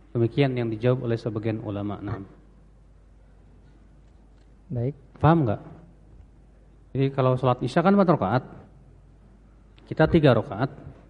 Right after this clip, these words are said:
Speaker 1: Kemudian rakaat ketiga kita tahiyat akhir, imam kan na-, naik. Kita tahiyat, tapi jangan salam dulu kitanya. Ya, tunggu imam. Ya, isibukan dengan banyak berdoa dan yang lainnya. Karena kan dianjurkan banyak berdoa antara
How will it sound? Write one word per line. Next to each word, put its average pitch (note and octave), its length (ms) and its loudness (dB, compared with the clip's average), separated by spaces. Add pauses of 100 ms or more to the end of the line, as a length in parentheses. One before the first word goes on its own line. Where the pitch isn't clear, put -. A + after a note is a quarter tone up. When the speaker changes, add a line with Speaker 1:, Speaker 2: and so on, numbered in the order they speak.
(800)
Speaker 1:
Kemudian C#3 320 0
rakaat C#3 360 2
ketiga D3 520 0
kita D#3+ 240 -4
tahiyat C3+ 400 -4
akhir, D#3+ 320 -2
imam E3+ 240 0
kan G#3 160 0
na-, E3+ 240 2
naik. C3 320 0 (1400)
Kita C#3 180 -2
tahiyat, C3+ 540 2 (420)
tapi - 160 -4
jangan F3+ 240 6
salam F#3+ 240 2
dulu G#3+ 220 0
kitanya. F#3+ 480 -2 (1600)
Ya, A2+ 220 -2
tunggu D#3+ 360 0
imam. E3 520 -2 (1160)
Ya, C3 220 0
isibukan D#3 560 -2
dengan C3+ 260 -2
banyak C3+ 240 -2
berdoa A#2+ 800 -2
dan A2+ 180 -6
yang A2 220 -8
lainnya. A2+ 340 -8
Karena C3 240 -6
kan D#3 300 0
dianjurkan C3 560 0
banyak B2 260 -2
berdoa C3 480 0
antara B2+ 480 -4